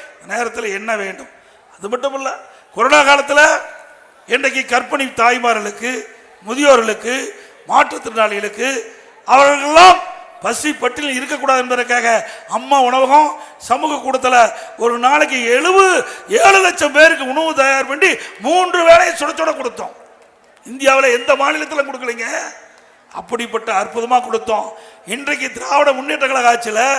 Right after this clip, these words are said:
இன்றைக்கு ஒரு கிராமத்துல உங்க தோட்டத்துல வீடு கட்டினீங்களா, நீங்க வந்து அனுமதி வாங்காத வீடு கட்டினா சீல் வைக்க போறாங்க. அரசாணை வெளியிட்டாங்க நேத்து. திராவிட முன்னேற்ற கழக அரசு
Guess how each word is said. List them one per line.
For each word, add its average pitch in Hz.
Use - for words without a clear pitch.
இன்றைக்கு 254
ஒரு 226
கிராமத்துல 294
உங்க 262
தோட்டத்துல 269
வீடு 294
கட்டினீங்களா, 240
நீங்க 262
வந்து 254
அனுமதி 285
வாங்காத 262
வீடு 262
கட்டினா 233
சீல் 339
வைக்க 233
போறாங்க. 175
அரசாணை 294
வெளியிட்டாங்க 311
நேத்து. 302
திராவிட 269
முன்னேற்ற 302
கழக 294
அரசு 302